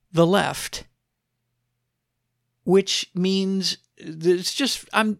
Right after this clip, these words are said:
I know that this is redundant to say this, but I want to point it out anyway. It is proof that C N N is not a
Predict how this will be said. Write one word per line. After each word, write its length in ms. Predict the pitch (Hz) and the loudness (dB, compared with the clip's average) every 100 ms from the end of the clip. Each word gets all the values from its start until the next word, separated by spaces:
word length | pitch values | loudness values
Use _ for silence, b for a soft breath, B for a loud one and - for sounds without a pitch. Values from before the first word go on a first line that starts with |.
| - | -4
I 100 | 208 | -2
know 220 | 220 247 | 0 2
that 220 | 202 185 - | 4 2 2
this 220 | 190 - | 0 0
is 160 | 170 | -2
redundant 840 | 151 160 147 180 180 175 180 175 170 _ _ _ - | 0 -2 0 -2 -2 -2 -2 -2 -6 _ _ _ -6
to 120 | 170 | -2
say 320 | - 175 165 | 0 2 2
this, 340 | 160 160 147 | 0 -2 -2
but 200 | - 156 | -4 -2
I 180 | 156 151 - | 0 -2 -6
want 480 | 156 165 185 - - | -6 -2 -4 -6 -12
to 100 | 160 | -8
point 320 | - 160 151 | -2 0 0
it 80 | 151 | 0
out 240 | 151 147 | -2 -2
anyway. 520 | 160 160 156 151 147 - B B B B B - | -4 -4 -6 -6 -8 -12 B B B B B 0
It 180 | 180 196 | 2 4
is 220 | 226 - | 0 -4
proof 680 | - 202 175 160 - - - _ _ _ _ _ _ _ _ _ 170 | -2 6 6 6 -2 -16 -20 _ _ _ _ _ _ _ _ _ -4
that 180 | 165 | 0
C 300 | - - 185 | 2 2 2
N 180 | 196 196 | 2 2
N 360 | 156 147 151 156 b b b b - | 0 -2 -4 -8 b b b b 2
is 540 | 165 170 180 185 185 - _ - | 4 6 4 0 -4 -6 _ -10
not 640 | 147 160 147 139 143 - - _ _ _ _ 160 | -2 2 2 0 -4 -6 -14 _ _ _ _ 0
a 420 | 156 156 156 | 2 2 0